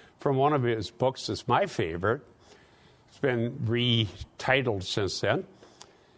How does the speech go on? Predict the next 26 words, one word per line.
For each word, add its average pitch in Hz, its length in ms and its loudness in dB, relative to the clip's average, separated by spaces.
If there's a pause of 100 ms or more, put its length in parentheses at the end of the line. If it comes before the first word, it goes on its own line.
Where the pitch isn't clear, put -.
(180)
And 156 280 4
so 156 500 2
it 143 100 2
says 185 380 2
here, 143 460 6 (480)
"They 156 120 2
continue 160 520 4
steadfastly 143 840 2
in 131 60 2
the 120 80 4
apostles' 127 520 2
doctrine." 131 500 4
Now 135 180 6
I 156 160 2
have 135 160 4
the 117 80 2
New 123 200 0
King 120 340 0
James. 131 600 -2 (840)
Here's 220 260 4
something 170 520 4
that's 143 240 4
been 151 260 4
a 135 120 2
poison 185 640 2
pill 135 600 4